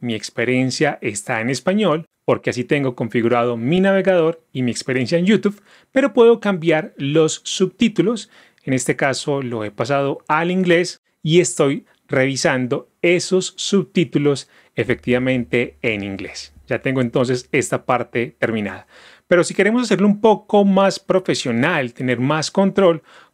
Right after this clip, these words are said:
podemos hacer la descarga de los archivos. Tiene tres formatos y estos archivos, en este caso en formato S V V, los puedo abrir en un editor de texto y empezar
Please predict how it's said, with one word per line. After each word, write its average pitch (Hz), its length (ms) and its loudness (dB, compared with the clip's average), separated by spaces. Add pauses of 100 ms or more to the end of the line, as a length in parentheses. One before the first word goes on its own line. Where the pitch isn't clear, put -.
podemos 220 300 4
hacer 175 220 -2
la 190 100 4
descarga 156 840 0
de 160 420 0
los 139 300 0
archivos. 202 760 2
Tiene 120 240 -6
tres 160 400 0
formatos 190 640 0 (440)
y 196 200 2
estos 208 500 0
archivos, 165 640 0
en 131 120 -2
este 117 200 -8
caso 151 280 -2
en 139 60 -4
formato 120 680 -4
S 185 540 0
V 160 480 -2
V, 190 400 2 (380)
los 123 200 -4
puedo 131 220 2
abrir 143 240 2
en 117 120 -8
un 120 120 -2
editor 147 500 0
de 165 240 0
texto 202 540 -2 (340)
y 190 160 2
empezar 190 560 0